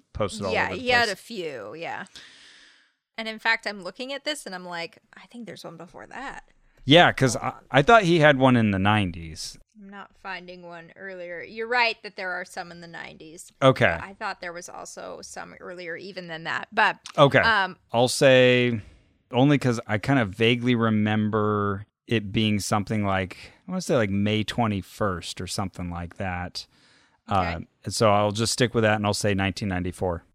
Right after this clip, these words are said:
Speaker 2: Okay. Nineteen ninety-four is correct.
Speaker 1: Okay.
Speaker 2: Uh, for the first, the first predictions were, I'm just gonna tell you the dates. October second, nineteen ninety-four, September twenty-ninth, nineteen ninety-four,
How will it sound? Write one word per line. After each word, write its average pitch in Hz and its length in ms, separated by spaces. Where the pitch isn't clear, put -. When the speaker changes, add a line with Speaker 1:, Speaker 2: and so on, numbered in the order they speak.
Speaker 2:
Okay. 226 560
Nineteen 233 320
ninety-four 294 520
is 285 160
correct. 269 580
Speaker 1:
Okay. 131 320
Speaker 2:
Uh, 202 200
for - 160
the 202 100
first, - 560
the 226 160
first 247 280
predictions 294 680
were, 214 380
I'm 220 100
just 202 140
gonna 208 140
tell 196 240
you 185 80
the 190 80
dates. 185 300
October 240 440
second, 247 340
nineteen 208 280
ninety-four, 302 560
September 202 480
twenty-ninth, 220 580
nineteen 247 320
ninety-four, 247 720